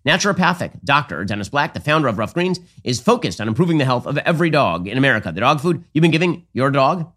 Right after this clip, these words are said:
is dead food. It doesn't have all that much nutritional value. Rough Greens, however, is a supplement that contains all the necessary vitamins, minerals, probiotics, omega oils, digestive enzymes, and antioxidants your dog needs. You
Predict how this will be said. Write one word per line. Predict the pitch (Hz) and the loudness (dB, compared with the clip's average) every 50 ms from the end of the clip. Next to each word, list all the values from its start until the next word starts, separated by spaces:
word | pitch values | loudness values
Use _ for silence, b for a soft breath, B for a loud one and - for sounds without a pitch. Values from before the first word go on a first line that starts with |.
| _ _ - | _ _ -2
is | 131 143 135 | 0 0 2
dead | 175 165 170 139 | 2 2 2 2
food. | 196 247 175 - 175 | 2 0 0 0 -2
It | 87 | -4
doesn't | 110 123 131 131 | -4 -2 -2 -2
have | 131 135 139 | -2 -4 -2
all | 80 131 143 | -2 -2 -2
that | 131 - | -2 -4
much | 123 117 - | -6 -8 -6
nutritional | 139 127 - - - 156 - - 151 139 135 120 | -8 -8 -6 -6 -6 -6 -4 -2 -2 -2 -2 0
value. | 127 143 151 143 101 80 | 0 0 0 0 -2 -2
Rough | 92 131 214 - - | 2 4 4 4 2
Greens, | - 135 101 95 95 | -2 -4 -2 -2 -4
however, | 107 98 101 117 131 120 b b b b | -4 -2 -2 -2 -2 -2 b b b b
is | 135 135 | -2 -2
a | 143 | 2
supplement | - 240 226 185 147 107 80 - _ _ _ - | 4 2 2 2 2 -2 -2 -6 _ _ _ -12
that | - 101 | -6 -4
contains | 139 135 127 147 139 - - - | -2 0 0 0 -2 -2 0 2
all | 156 190 214 | 4 4 4
the | 190 165 | 4 2
necessary | 139 127 120 - - 120 101 92 | 0 0 -2 -4 -4 -4 -4 -2
vitamins, | 82 139 156 165 165 165 123 | 0 0 2 2 2 2 2
minerals, | 131 143 151 147 139 139 - | 2 2 2 2 0 -2 0
probiotics, | - - 196 185 139 101 101 113 113 - | 0 2 2 4 2 2 0 -2 -4 -4
omega | 95 110 135 170 175 170 | -4 0 0 0 0 0
oils, | - 120 120 113 117 104 | 0 0 -2 -2 -4 -4
digestive | 113 104 - 170 165 170 160 123 | -6 -4 -2 -2 -2 -2 -4 -4
enzymes, | 127 127 123 110 117 113 101 - b b b b | -2 -2 -2 -2 -2 -4 -4 -8 b b b b
and | 117 131 | -2 0
antioxidants | 131 127 139 147 147 170 202 190 - 151 135 123 90 | 0 2 2 2 2 2 0 0 -2 -2 -2 -2 -4
your | 104 120 | -4 -4
dog | 107 117 104 107 107 | -2 -2 0 0 2
needs. | 120 165 151 90 67 - | 2 2 2 0 -2 -8
You | - | -14